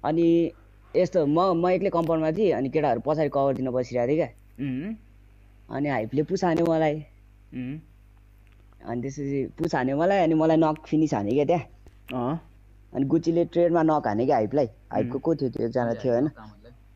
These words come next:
Speaker 1: अँ, अँ, नक हान्यो, होइन?
Speaker 2: उम्।
Speaker 1: अनि त्यसपछि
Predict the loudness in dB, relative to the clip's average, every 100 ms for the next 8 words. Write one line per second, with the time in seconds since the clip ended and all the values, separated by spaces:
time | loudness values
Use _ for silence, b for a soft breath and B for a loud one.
0 | -8 -2 0 2 0 -4 -8 -4 0 0
1 | 0 0 2 0 -2 -8 -12 -10 -8 -10
2 | -14 -14 -4 -2 -2 -2 -2 0 2 2
3 | 0